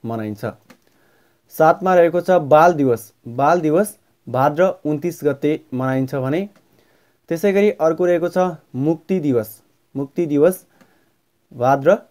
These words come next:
एक गते मनाइन्छ। नौमा रहेको छ रोजगार दिवस। रोजगार दिवस फागुन एक गते मनाइन्छ। त्यस्तै गरी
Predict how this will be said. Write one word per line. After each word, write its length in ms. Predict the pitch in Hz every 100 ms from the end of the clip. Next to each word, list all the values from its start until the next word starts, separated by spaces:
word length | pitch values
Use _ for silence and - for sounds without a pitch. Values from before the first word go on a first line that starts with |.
| _ _
एक 160 | 139 131
गते 260 | 135 131
मनाइन्छ। 400 | 135 120 123 123 147 170 _ _ _ _ _ _ _ _ _ _ _ _ _ _ _ _ _ _ _ _ _ _ _ _ _ _ _ _ _ _ _ _ _ _ _ -
नौमा 340 | 156 196 196
रहेको 260 | 190 175 185
छ 80 |
रोजगार 600 | 190 185 151 175 160 180
दिवस। 380 | 151 135 110 - _ _ _ _ _
रोजगार 460 | 143 147 156 170 165
दिवस 360 | 156 170 180 -
फागुन 420 | - 147 160 175 -
एक 140 | 139 139
गते 260 | 147 139
मनाइन्छ। 400 | 151 143 139 143 165 190 _ _ _ _ _ _ _ _ _
त्यस्तै 320 | - 165 208 202
गरी 220 | 202